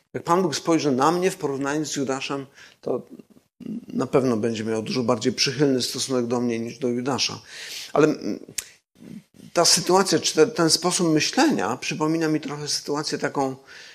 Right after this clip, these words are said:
e, żart, anegdotę, którą kiedyś słyszałem o pewnym przestępcy, który przyszedł do księdza i poprosił, że pochowa jego brata, który też był przestępcą.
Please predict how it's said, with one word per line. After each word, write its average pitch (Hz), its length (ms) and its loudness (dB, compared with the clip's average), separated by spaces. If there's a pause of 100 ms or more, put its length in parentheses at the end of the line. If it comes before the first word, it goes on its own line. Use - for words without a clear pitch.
(100)
e, 120 380 4 (1300)
żart, 123 420 -2
anegdotę, 123 460 -2
którą 117 240 -8
kiedyś 120 280 -2
słyszałem 117 420 -2
o 120 60 -6
pewnym 120 460 -4 (340)
przestępcy, - 680 2
który 127 240 -4
przyszedł 143 360 -2
do 247 60 0
księdza 127 520 -2 (480)
i 120 60 -6
poprosił, 139 440 0
że 131 100 -4
pochowa 139 400 0
jego 139 160 4
brata, 135 380 2
który 160 220 -2
też 190 200 -2
był 147 100 -4
przestępcą. - 680 -4